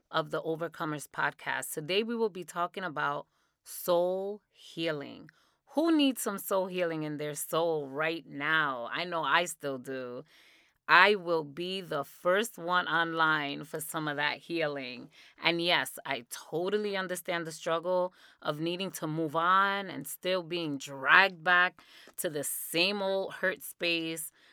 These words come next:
But listen, it's time for us to open up our souls so that we can detox all these spaces where we've neglected,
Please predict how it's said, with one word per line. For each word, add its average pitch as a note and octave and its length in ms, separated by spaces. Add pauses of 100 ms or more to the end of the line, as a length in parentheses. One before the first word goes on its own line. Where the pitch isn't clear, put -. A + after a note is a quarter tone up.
(120)
But E3 160
listen, D#3+ 680
it's D3 220
time F#3 320
for F#3 180
us D#3+ 300
to C#3 100 (140)
open G3 320
up G3 180
our F3 120
souls C#3+ 680 (280)
so F3+ 240
that D#3+ 220
we D#3+ 180
can D#3+ 280
detox F3+ 800 (200)
all G#3 320
these A3+ 240
spaces D#3 840 (340)
where F3 200
we've F3 260
neglected, G3 920